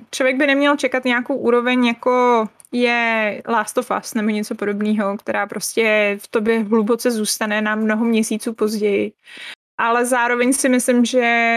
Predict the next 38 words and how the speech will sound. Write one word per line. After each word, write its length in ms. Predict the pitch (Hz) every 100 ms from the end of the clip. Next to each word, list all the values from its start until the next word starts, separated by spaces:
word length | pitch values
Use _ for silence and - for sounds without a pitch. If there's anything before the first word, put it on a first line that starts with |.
| 226 -
eh, 380 | 240 233 233 226
to 100 | 262
není 220 | 247 240
ani 160 | 247 254
nic 220 | 254 262
jako 180 | 254 262
hrozně 320 | 254 240 269
stupidního, 680 | - 233 240 226 220 220 208
že 100 | 220
to 120 | 214
prostě 280 | 226 - 240
není 220 | 233 233
nějaká 300 | 226 226 240
úroveň, 440 | 226 226 226 220 - 202 - _
třeba 300 | - 247 233 -
jedna 260 | 240 269
z 40 | 262
mála 220 | 254 254
her, 160 | 233
která 220 | 220 240 233
mě 160 | 233
teda 160 | 233 226
jako 180 | 220 247
loni 240 | 226 233
bavila, 320 | 220 214 220
byl 200 | 220 233
Resident 360 | 220 226 233 220
Evil 240 | 226 233
sedm, 420 | - 233 214 202 208 - - _
eh, 80 | 208
osm, 440 | 208 208 - 196 202 _ _ _ -
eh, 240 | 196 185
Village. 380 | 196 208 - - - _
Tak, 320 | - 175 - -
ne 160 | 180
osm, 340 | 190 - 196 185
ale 140 | 180
Village. 300 | 185 - -